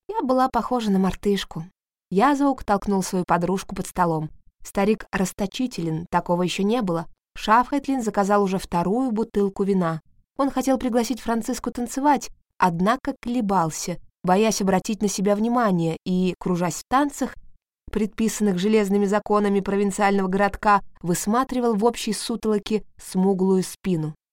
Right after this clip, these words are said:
За столом он сидел с обиженным выражением лица. После каждого танца Франциска сообщала ему новости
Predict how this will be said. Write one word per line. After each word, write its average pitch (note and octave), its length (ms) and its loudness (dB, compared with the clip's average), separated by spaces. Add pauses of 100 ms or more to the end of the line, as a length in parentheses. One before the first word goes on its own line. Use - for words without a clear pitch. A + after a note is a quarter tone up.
(420)
За G3 140 0
столом E4 340 4
он B3+ 120 2
сидел A#3 320 2
с A#3 100 -4
обиженным G#3+ 440 2
выражением G3+ 460 2
лица. G3 440 -2 (200)
После F#3+ 240 -4
каждого F3 460 2
танца F#3+ 400 0
Франциска G#3 560 -2
сообщала G#3+ 560 0
ему G#3 240 2
новости A3 580 0